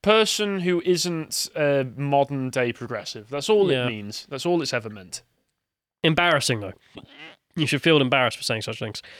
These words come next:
Speaker 1: What was that <laughs> noise you
Speaker 2: Oh,
Speaker 1: just
Speaker 2: God.
Speaker 1: made? My goodness.
Speaker 2: I don't usually have coffee. I had coffee earlier. It's killing me.
Speaker 1: I mean, I only just started drinking it over the weekend, and I'm having a fantastic time.
Speaker 2: This is why I don't drink it. It's, it's, it's a bad
Speaker 1: It makes
Speaker 2: drug.
Speaker 1: you happy,
Speaker 2: Yeah.
Speaker 1: gives you energy.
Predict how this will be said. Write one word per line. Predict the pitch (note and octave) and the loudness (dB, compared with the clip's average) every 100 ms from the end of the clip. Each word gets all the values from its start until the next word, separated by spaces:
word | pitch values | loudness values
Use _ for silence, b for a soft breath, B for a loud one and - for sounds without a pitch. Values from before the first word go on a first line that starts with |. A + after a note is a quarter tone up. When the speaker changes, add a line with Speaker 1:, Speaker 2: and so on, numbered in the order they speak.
| - | -2
Speaker 1:
What | A#3 C4+ A3 | 2 2 4
was | G3 | 2
that | F3 F#3 - | 4 2 0
<laughs> | - | 2
noise | C4 C4+ - D#3 - - F#3+ | 6 6 4 -2 2 2 4
you | G#3+ | 6
Speaker 2:
Oh, | E3 | 6
Speaker 1:
just | C#3+ F#3+ | 6 6
Speaker 2:
God. | D3+ C3 | 6 4
Speaker 1:
made? | - - D#5 | 0 -6 -6
My | - - | -6 -4
goodness. | - - - - E3+ | -8 -8 -20 -8 0
Speaker 2:
I | |
don't | F3+ F#3 | 6 6
usually | E3 D#3 | 6 4
have | D3 | 2
coffee. | - D#3 C#3 B2 | 2 2 2 0
I | A2 | 0
had | B2+ | -2
coffee | - D3+ C#3 A#2+ | 0 0 0 -4
earlier. | G#2 G#2 - _ _ _ | -6 -8 -12 _ _ _
It's | - - | -8 -4
killing | D3+ B2 | 0 -2
me. | G2+ - - | -4 -8 -2
Speaker 1:
I | |
mean, | E3+ | 4
I | D3+ | 4
only | G3 D#3 | 4 2
just | C3+ B2 | -2 -4
started | - C#3 A#2+ | 0 0 0
drinking | C3 C3 B2+ | -2 -4 -2
it | B2+ | 0
over | C3 A#2+ | 0 0
the | |
weekend, | B2 D3 D#3 C#3+ | 0 0 0 -2
and | A#2 | -2
I'm | C#3 | -2
having | C3 A2 | -4 -8
a | G#2+ | -8
fantastic | C3+ B2+ - F3 - - - | -8 -8 -8 -10 -10 -14 -12
time. | G#2 G#2 - _ - | -14 -14 -18 _ -8
Speaker 2:
This | - - | -4 -4
is | - | -2
why | G#2+ | -4
I | |
don't | G#2+ G#2+ | -6 -6
drink | A#2 G#2+ | -8 -6
it. | A2 | -6
It's, | - - - - | -6 -12 -14 -14
it's, | C#3 - | -14 -10
it's | B2 | -8
a | A#2+ | -6
bad | - C3+ C3+ | 0 4 4
Speaker 1:
It | F3 | 2
makes | E3+ - | 0 2
Speaker 2:
drug. | E3+ | 0
Speaker 1:
you | D3+ | -2
happy, | - C3 - B2 B2 _ - | -2 -2 -4 -6 -8 _ -4
Speaker 2:
Yeah. | B2+ D3 | 2 4
Speaker 1:
gives | D#3+ - | 4 0
you | D3 | 0
energy. | C#3 C3 C3 B2+ A#2 | -2 -2 -4 -4 -4